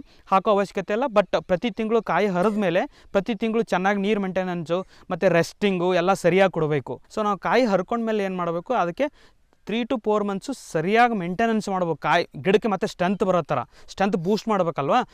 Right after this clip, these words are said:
So ಬೂಸ್ಟ್ ಆದ್ಮೇಲೆ ಮತ್ತೆ ನೆಕ್ಸ್ಟ್ ಸಿಕ್ಸ್ ಮಂತ್ ಆದ್ಮೇಲೆ ಚಾಟ್ನಿ ಹೊಡಿಬೇಕು. So ಇದು ಸಮಗ್ರ,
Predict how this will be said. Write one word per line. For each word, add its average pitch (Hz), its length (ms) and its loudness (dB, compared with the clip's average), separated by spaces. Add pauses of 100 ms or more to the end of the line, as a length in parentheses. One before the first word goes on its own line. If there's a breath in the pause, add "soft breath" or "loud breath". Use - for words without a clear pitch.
(260)
So 175 80 0
ಬೂಸ್ಟ್ 220 340 0
ಆದ್ಮೇಲೆ 208 540 2
ಮತ್ತೆ 220 340 -2
ನೆಕ್ಸ್ಟ್ 226 340 -4
ಸಿಕ್ಸ್ 202 260 -8
ಮಂತ್ 214 200 -2
ಆದ್ಮೇಲೆ 196 500 2 (300)
ಚಾಟ್ನಿ 196 280 0
ಹೊಡಿಬೇಕು. 143 460 -2 (340)
So 202 80 -4
ಇದು 262 280 0
ಸಮಗ್ರ, 214 440 2